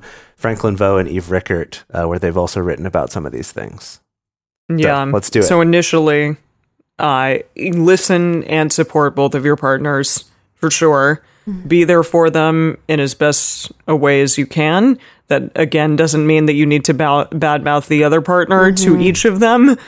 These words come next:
Speaker 1: Yeah.
Speaker 2: but simply just, like, be a listening ear and, uh, you know, employ understanding to both of them.
Speaker 1: Yeah.
Speaker 2: Because,
Speaker 3: Right.
Speaker 2: uh, understandably, it might be difficult in both scenarios.
Speaker 3: Yeah. And now a part of that listening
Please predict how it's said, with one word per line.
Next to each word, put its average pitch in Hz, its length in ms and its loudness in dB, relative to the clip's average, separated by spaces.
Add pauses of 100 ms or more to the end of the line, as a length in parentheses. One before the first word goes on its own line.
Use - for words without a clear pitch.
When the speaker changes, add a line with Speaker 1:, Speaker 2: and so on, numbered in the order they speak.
(180)
Speaker 1:
Yeah. 92 140 -2
Speaker 2:
but 180 120 2
simply 180 380 2
just, 160 280 0
like, 156 360 0 (160)
be 160 360 4
a 151 120 2
listening 151 480 0
ear 147 520 0
and, 143 540 -2 (340)
uh, 139 60 -4
you 143 180 -2
know, 139 160 0
employ 139 600 0 (380)
understanding 139 720 -2
to 143 100 -4
both 135 220 -2
of 131 140 -6
them. 135 340 -4 (120)
Speaker 1:
Yeah. 92 200 -8
Speaker 2:
Because, 160 500 0
Speaker 3:
Right. 156 220 -2
Speaker 2:
uh, - 40 -6
understandably, 147 640 0
it 139 40 0
might 135 220 -4
be 139 100 -2
difficult 139 480 -4
in 139 140 -4
both 131 200 -4
scenarios. - 720 -2
Speaker 3:
Yeah. 180 280 -8 (560)
And 220 100 2
now 220 160 4
a 196 60 0
part 381 320 0
of 285 80 2
that 202 180 2
listening 175 640 2